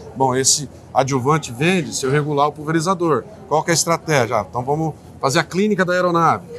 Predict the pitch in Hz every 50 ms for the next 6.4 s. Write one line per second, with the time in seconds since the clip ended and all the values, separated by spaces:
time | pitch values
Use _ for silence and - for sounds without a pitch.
0 | - - 98 98 87 120 127 131 131 131 139 143 143 139 131 127 117 113 107 -
1 | 139 135 - 143 131 131 - 147 147 135 - - 151 156 165 165 147 143 131 127
2 | 127 135 139 135 139 147 160 165 170 156 135 - 143 139 120 - - - 156 165
3 | 165 165 151 - - 147 143 147 143 139 143 139 160 165 170 170 170 165 151 139
4 | 143 135 127 143 147 135 151 151 160 170 170 165 165 156 151 151 151 156 170 180
5 | 165 - - - - - 151 147 135 101 - - - - - - - - - 104
6 | 113 120 127 131 143 156 156